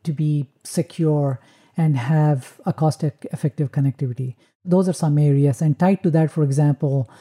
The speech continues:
analytics in terms of data movement. For example, as do, data moves around, not only does it have to be secure, depend on where you ingress and egress,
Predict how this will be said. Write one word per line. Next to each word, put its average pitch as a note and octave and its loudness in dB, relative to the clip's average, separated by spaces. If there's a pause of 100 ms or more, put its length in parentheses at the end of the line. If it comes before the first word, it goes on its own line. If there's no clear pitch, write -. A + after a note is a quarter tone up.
(320)
analytics F3+ 0
in D#3+ 0
terms D#3+ 2
of C3+ -2
data D3+ 4
movement. C#3+ 2
For D3+ -4
example, C#3+ 0
as C3 0
do, D#3+ 2
data D#3+ 4
moves D#3 4
around, D3 2
not D3+ 0
only D3 2
does C#3 2
it C3+ -4
have C#3 0
to C#3+ -4
be C3+ -2
secure, D#3+ -4 (680)
depend E3+ 4
on D#3 4
where D#3 6
you D3 2 (120)
ingress D#3 4
and D3 -2
egress, D#3 0